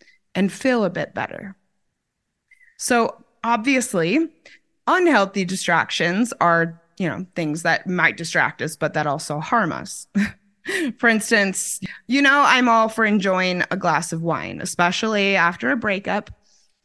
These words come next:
but doing it to distract ourselves and numb ourselves is where it can get a little unhealthy. <laughs> And please, everyone know that this is a safe, non-judgmental space.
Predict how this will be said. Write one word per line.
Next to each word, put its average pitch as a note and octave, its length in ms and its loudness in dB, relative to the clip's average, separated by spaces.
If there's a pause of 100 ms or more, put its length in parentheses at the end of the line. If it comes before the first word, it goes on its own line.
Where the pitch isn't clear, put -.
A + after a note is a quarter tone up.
but - 240 -2
doing C#4+ 260 2
it B3 140 -2
to A3+ 180 -2
distract A3+ 760 0
ourselves E3 800 0
and E3 300 0
numb A3 280 2
ourselves D#3+ 760 -4 (120)
is G3+ 180 2
where G#3 340 4
it D3 120 0
can F#3 160 0
get E3 340 -2
a F3+ 120 0
little F3 320 2
unhealthy. D#3+ 720 -4
<laughs> - 20 4 (1400)
And C#4 160 -2
please, E4 420 0
everyone C4+ 400 4
know G#3+ 300 4
that F3+ 180 2
this F#3+ 180 -2
is E3+ 140 -2
a E3+ 80 0
safe, G#3+ 480 -4
non-judgmental A3 960 -2
space. G3 560 -4